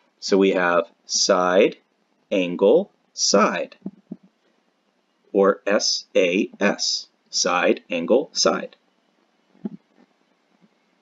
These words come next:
Okay, how about this?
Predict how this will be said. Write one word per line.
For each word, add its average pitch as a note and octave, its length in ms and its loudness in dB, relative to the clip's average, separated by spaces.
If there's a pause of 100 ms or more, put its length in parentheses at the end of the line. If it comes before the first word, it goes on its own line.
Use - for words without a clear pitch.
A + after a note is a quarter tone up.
(2250)
Okay, A#2+ 220 2
how C#3 100 2
about D#3 220 2
this? - 460 0